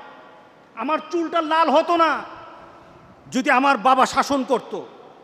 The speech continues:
আমার চুলটা লাল হয়ে এদিক ওদিক যেত না যদি আমার বাপ আমাকে বুঝাতো।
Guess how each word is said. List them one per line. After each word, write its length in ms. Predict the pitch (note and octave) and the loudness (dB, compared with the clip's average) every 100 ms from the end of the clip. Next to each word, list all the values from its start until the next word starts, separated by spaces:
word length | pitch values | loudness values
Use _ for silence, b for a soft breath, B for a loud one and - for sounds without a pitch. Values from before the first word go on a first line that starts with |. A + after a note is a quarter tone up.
| - - - - _ _ _ - | -20 -20 -20 -20 _ _ _ -4
আমার 300 | G#3 D4 D4+ - | 0 2 0 0
চুলটা 340 | E4 D4+ E4 | -2 0 0
লাল 260 | D4+ D4+ D#4+ | 4 2 4
হয়ে 260 | C4+ D#4 | 2 0
এদিক 200 | D4+ D#4+ | 2 0
ওদিক 260 | D#4+ E4+ C4+ | 2 0 -2
যেত 220 | D#4+ E4 | -4 -2
না 280 | E4+ D#4 A#3+ E3 - - - - - - - _ _ _ C3 | -2 -2 -4 -10 -18 -20 -20 -20 -20 -20 -20 _ _ _ -10
যদি 220 | A#3+ C#4 | -8 -2
আমার 280 | B3+ C4+ B3 | 0 0 -2
বাপ 300 | F3 C4 C4 B3+ | 0 0 0 -2
আমাকে 300 | A#3+ C4 C4+ | -4 -4 -6
বুঝাতো। 680 | F3+ B3 C4 C4+ C4 G3 | -4 -2 0 0 -2 -4